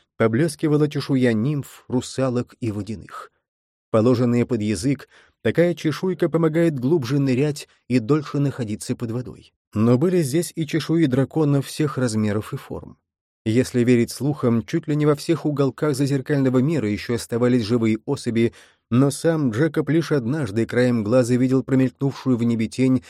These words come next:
подозрительно смахивающую на драконью. Одну из стен зала целиком занимала витрина, где, вытянувшись во всю длину, лежала мумия красного дракона. Размеры ее впечатляли, однако поговаривали, что это всего лишь муляж,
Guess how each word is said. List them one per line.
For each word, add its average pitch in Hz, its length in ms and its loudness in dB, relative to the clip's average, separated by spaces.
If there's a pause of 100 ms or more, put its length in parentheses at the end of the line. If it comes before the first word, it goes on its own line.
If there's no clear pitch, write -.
(220)
подозрительно 139 720 -2
смахивающую 127 880 -2
на 117 120 -2
драконью. - 600 -12 (760)
Одну 110 300 4
из 120 160 4
стен 117 240 0
зала 127 300 0
целиком 131 420 2
занимала 131 340 4
витрина, 127 540 2 (300)
где, 123 240 2
вытянувшись 160 540 -2
во 139 100 2
всю 147 220 -4
длину, 131 400 2
лежала 139 460 0
мумия 123 440 0
красного 104 560 -6
дракона. - 540 -12 (560)
Размеры 95 540 0
ее 117 240 2
впечатляли, 113 760 -6 (440)
однако 139 460 0
поговаривали, 165 540 2
что 151 180 -2
это 165 160 -2
всего 160 280 -2
лишь 151 240 -2
муляж, 127 520 -2